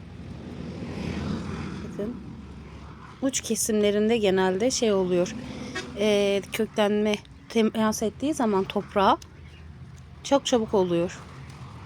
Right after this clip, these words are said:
Nemi çok seviyor bu arada patos.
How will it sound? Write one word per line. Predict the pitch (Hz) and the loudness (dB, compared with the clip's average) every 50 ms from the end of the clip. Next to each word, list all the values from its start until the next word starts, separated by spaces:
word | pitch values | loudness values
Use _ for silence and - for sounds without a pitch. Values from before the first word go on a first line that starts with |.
| - - - - - - - - - - - - - - - - - - - 117 - - - - - - - - - - - - - - - - - - - - - - - - - - - - - - - - - - - - - - - - | -14 -14 -14 -14 -14 -14 -14 -14 -14 -14 -14 -14 -14 -12 -12 -12 -12 -12 -14 -14 -14 -14 -14 -16 -16 -16 -16 -16 -16 -16 -16 -16 -18 -18 -18 -16 -16 -16 -16 -18 -18 -18 -18 -18 -18 -18 -18 -18 -18 -18 -18 -16 -16 -16 -16 -16 -16 -8 -2 2
Nemi | 226 226 226 240 262 262 | 6 6 8 8 6 6
çok | - 302 277 - | 4 2 2 2
seviyor | - 262 220 196 190 185 | 4 4 6 6 6 6
bu | 180 190 | 6 6
arada | 185 185 180 170 185 - - | 6 6 4 2 -2 -6 -8
patos. | - - 208 226 226 - - | -2 0 0 0 0 -2 -6